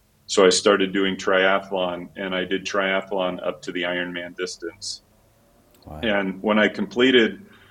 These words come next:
Speaker 1: uh, my second Ironman race, I crossed the finish line,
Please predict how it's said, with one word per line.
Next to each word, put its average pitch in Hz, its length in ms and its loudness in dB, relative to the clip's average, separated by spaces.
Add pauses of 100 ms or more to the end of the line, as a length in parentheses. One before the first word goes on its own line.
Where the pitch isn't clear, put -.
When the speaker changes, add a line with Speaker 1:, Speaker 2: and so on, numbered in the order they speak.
(240)
Speaker 1:
uh, 95 160 -2
my 95 140 -4
second 117 440 -2
Ironman 101 560 -4
race, 95 560 -6 (560)
I 107 80 2
crossed 110 400 2
the 101 80 -6
finish 104 400 -6
line, 92 520 -6